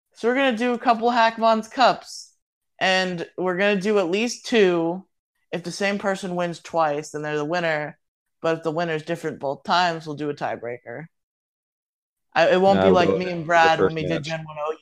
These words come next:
Speaker 1: twice, and then we decided not to do a tiebreaker just because of how ridiculously long the second match was. That's what happened in the first episode. Was there was a, there was some Chansey versus Chansey crap. So
Speaker 2: Yeah, and I hate you for that.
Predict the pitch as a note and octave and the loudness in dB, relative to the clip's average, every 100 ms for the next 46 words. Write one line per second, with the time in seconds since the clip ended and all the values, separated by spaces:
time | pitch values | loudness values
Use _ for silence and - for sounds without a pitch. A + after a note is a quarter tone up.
0 | _ _ D#3 D3 C#3+ D3 D3+ D3+ D#3 D3 | _ _ -2 -2 -2 -6 -8 -6 -6 -6
1 | - D#3 D3+ C#3+ D3 D3 D3 D3+ C#3+ D#3 | -2 -2 -2 -2 -2 -4 -6 -6 -4 -4
2 | C#3 C#3 C#3 C3+ C#3+ C#3 - _ _ _ | -4 -4 -6 -6 -6 -6 -8 _ _ _
3 | - D#3+ E3+ - F#3+ E3 D#3+ D#3+ D#3 D3+ | -10 -6 -6 -4 -4 -4 0 2 2 -2
4 | D3 D#3 E3 D#3+ D#3 D#3+ D3+ D3+ D#3 D3 | -4 -4 -2 -2 -2 -4 0 0 0 -6
5 | - D#3 D3+ B2+ C#3 C3+ C3+ - D3 C#3 | -6 -6 -6 -10 -8 -8 -10 -8 -4 -4
6 | C#3+ - _ _ _ _ D#3+ D#3 F3+ D#3+ | -6 -12 _ _ _ _ -10 -2 2 2
7 | E3+ D#3+ D3 D#3+ D#3 D3+ C3 C#3+ C#3+ C3+ | 0 -6 -6 -4 -4 -4 -8 -8 -6 -4
8 | C3+ D3+ _ _ _ _ _ _ - D#3 | -6 -12 _ _ _ _ _ _ -6 -4
9 | D3 D#3 D#3 D#3 D#3 D#3+ D#3+ D#3 D#3 - | 0 0 0 -4 -2 -2 -2 -4 -10 -4
10 | E3 D#3+ D#3 D3+ D3 D3 - D#3 D3 C#3 | -4 -4 -4 -4 -6 -10 -6 -6 -6 -10
11 | - D3 C#3 C#3 _ _ _ _ - - | -2 0 0 -2 _ _ _ _ -10 0
12 | E3 C#3+ B2 F#2 G2 A2 G#2 - - - | 4 8 8 8 4 2 2 -4 -6 4
13 | C#3+ B2 F#2+ E2+ E2 F2+ E2 E2+ | 4 4 0 -2 0 0 0 -2